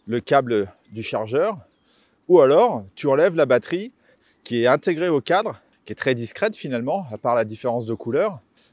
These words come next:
et ça se fait avec la clé. Donc la clé ne sert pas à démarrer ton vélo, mais la clé sert bien à enlever ta batterie et de ce fait à charger tout ça tranquillement chez toi. Par contre, c'est pas un chargeur méga, méga puissant,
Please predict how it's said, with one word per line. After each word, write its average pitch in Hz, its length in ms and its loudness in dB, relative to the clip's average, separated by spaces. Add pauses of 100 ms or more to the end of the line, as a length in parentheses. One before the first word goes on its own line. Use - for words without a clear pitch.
(160)
et 131 300 2
ça 123 160 -2
se - 80 -10
fait 180 160 0
avec 165 260 2
la 170 100 2
clé. 135 280 -4
Donc 110 160 -8
la 107 80 -4
clé 147 180 -8
ne 131 100 -8
sert - 180 -10
pas 131 180 -4
à 107 60 -2
démarrer 139 760 0
ton 165 160 -6
vélo, 135 320 0 (460)
mais 110 80 -4
la 113 160 0
clé 151 340 -4
sert 110 240 -6
bien 139 160 0
à 98 300 -2
enlever 160 680 0
ta 170 120 4
batterie 135 420 0 (360)
et 123 60 -4
de 135 120 0
ce - 160 0
fait 151 240 0
à 120 80 -4
charger 120 420 -4 (200)
tout 165 120 -6
ça 202 380 0
tranquillement 175 600 -2 (160)
chez 208 240 -2
toi. 170 260 2 (260)
Par 147 160 0
contre, 226 300 -2 (300)
c'est 110 240 -10
pas 208 200 2
un 180 60 2
chargeur 175 500 0
méga, 202 580 0
méga 175 540 -2 (280)
puissant, 185 480 -6